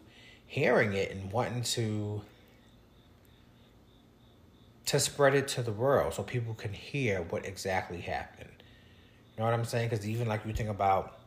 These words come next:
Nat Turner, who everyone swears he would be like, because he was the person that did, you know, that said, "Oh, no, F this, I'ma do blah, blah, blah." You know, but obviously no one really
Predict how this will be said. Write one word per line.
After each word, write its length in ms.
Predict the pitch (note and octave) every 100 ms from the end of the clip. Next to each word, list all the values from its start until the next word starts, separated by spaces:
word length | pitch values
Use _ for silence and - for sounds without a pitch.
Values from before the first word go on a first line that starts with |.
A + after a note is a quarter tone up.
| - - - - - - G2+
Nat 320 | A#2 B2 -
Turner, 520 | - B2+ C3 G2 G2+
who 420 | A#2 A2 G#2 G#2 - - - - - - - - - -
everyone 500 | B2 C#3 C3 B2 B2
swears 440 | A#2 - C3 B2 A#2+
he 80 | A2+
would 180 | G#2+
be 140 | G2+ G#2+
like, 520 | G#2 A2 G#2 G#2 - - - -
because 300 | - G2+ -
he 160 | - C3
was 200 | A#2+ G#2+
the 100 | -
person 380 | - A#2 A2+ A2+
that 120 | G#2
did, 280 | G2+ G2+ F#2 - - - - -
you 100 | A2
know, 200 | G#2 G2
that 160 | F#2 F2+
said, 140 | -
"Oh, 180 | - A#2+
no, 200 | A2+ A#2 -
F 300 | A2+ B2+ -
this, 220 | A#2 A2+
I'ma 140 | A#2 A2+
do 160 | G#2
blah, 260 | G2 A2 A#2
blah, 200 | A2+ G#2
blah." 420 | A2+ A2+ E2+ C2+ - - - - - -
You 80 | -
know, 160 | D#3 F#3
but 200 | D3 -
obviously 600 | C3+ F#3+ G3 C3+ - A2
no 240 | G#2 A#2+
one 360 | D#3 C#3+ B2+ G2+
really 600 | A#2 A2+ A2 G#2+ G2+